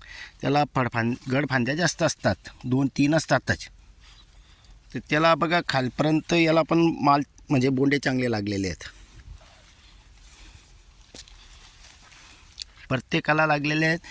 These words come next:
वास्तविक पायाला कधी पाहिलं तर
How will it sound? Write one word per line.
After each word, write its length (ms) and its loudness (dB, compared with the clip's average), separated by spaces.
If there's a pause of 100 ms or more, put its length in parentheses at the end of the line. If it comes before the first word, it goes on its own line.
(320)
वास्तविक 460 0 (100)
पायाला 400 2
कधी 240 0
पाहिलं 380 0 (100)
तर 180 -2